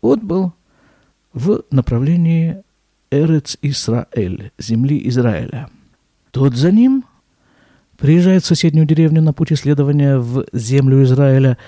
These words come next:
Ему говорят: «Да, Баал Шем Тов, конечно, вот только что был здесь и уехал». Тот дальше, и так в каждой деревне ему говорили, что был и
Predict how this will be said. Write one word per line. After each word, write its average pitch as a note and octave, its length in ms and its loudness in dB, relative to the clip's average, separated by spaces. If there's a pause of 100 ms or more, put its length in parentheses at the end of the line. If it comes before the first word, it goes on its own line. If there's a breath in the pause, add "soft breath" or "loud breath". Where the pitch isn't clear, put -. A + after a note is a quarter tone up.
(240 loud breath)
Ему D3 240 4
говорят: F3 400 2
«Да, G3+ 180 2
Баал D#3+ 200 0
Шем F#3 180 2
Тов, A3 180 2
конечно, E3 460 2
вот E3 220 -2
только C#3 260 -2
что B2 160 -6
был D3 180 -2
здесь F#3+ 340 0
и D3+ 60 2
уехал». A2+ 460 -2 (640 loud breath)
Тот F#3 240 2
дальше, G3 480 2
и D#3 180 2
так B3 300 0
в - 80 -20
каждой F#3 300 2
деревне F3 320 4
ему E3 180 4
говорили, C#3 500 0
что D#3+ 540 0
был D3+ 840 0
и G3+ 480 2